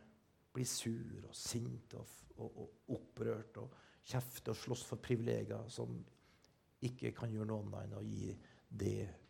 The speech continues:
falske bildet av kristendom.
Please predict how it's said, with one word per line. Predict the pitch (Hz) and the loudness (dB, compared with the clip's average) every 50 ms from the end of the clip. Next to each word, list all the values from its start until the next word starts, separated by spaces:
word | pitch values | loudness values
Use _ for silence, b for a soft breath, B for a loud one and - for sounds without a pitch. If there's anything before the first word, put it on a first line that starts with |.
| - - - - - - - | -20 -20 -18 -16 -14 -10 2
falske | - 104 95 87 - - - - - - 117 110 107 - B B B B B B B B B B _ - 107 | 4 4 4 4 2 -4 -10 -8 -6 -6 -6 -6 -6 -8 B B B B B B B B B B _ 2 4
bildet | 107 101 95 92 - - | 4 4 4 2 -2 -2
av | - - - - | -4 -4 -6 -4
kristendom. | - 101 - - - 101 95 87 82 82 | -2 -2 -2 -2 -4 -6 -6 -8 -8 -10